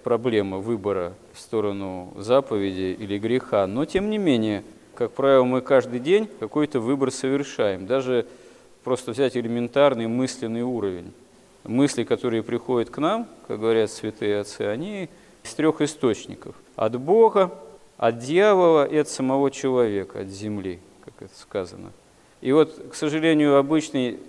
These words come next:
простой смертный человек, мы не святые, которые, мы не имеем дара рассуждения, духовного развлечения духов, мы, в принципе, не можем отличить,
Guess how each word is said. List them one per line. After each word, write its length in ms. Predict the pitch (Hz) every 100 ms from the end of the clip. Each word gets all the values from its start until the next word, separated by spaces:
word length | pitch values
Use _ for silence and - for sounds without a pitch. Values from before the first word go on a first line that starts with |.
| -
простой 340 | 127 127 - 135
смертный 460 | - 143 120 120
человек, 420 | 110 147 165 196 135
мы 200 | 120 107
не 100 | 107
святые, 640 | - 127 127 104 90 90 - - -
которые, 600 | 110 113 104 101 98 - - - - - -
мы 280 | 104 107 101
не 200 | 107 110
имеем 320 | 110 104 98
дара 300 | 117 104 95
рассуждения, 720 | 98 - 120 123 170 190 127
духовного 600 | 101 107 - 107 98 95
развлечения 480 | 98 113 - 110 104
духов, 340 | 107 104 101 113
мы, 220 | 160 180
в 60 |
принципе, 420 | - 165 160 - 147
не 100 | 170
можем 360 | 165 107 101
отличить, 560 | 98 120 120 - 147